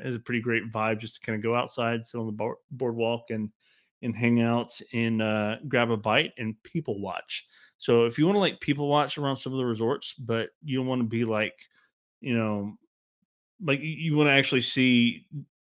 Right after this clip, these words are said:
the people recycle, I guess, not see the same people over and over and over again. Uh, the boardwalk is a great place just to go and sit, even just to go out and, like, in the morning, grab a book,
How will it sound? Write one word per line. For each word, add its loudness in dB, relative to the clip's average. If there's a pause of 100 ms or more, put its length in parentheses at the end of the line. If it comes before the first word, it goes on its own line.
(300)
the -8
people -2 (140)
recycle, 0
I 4
guess, 2
not -2
see -2
the 0
same 0
people -2
over -2
and -2
over -2
and -2
over -2
again. -2 (400)
Uh, 2
the 0
boardwalk 2
is -2
a -2
great -2
place 0
just -12
to -14
go -2
and -8
sit, -6 (160)
even 0
just -6
to -6
go 4
out 4
and, -6
like, -6
in -8
the -2
morning, -2
grab -4
a -6
book, -2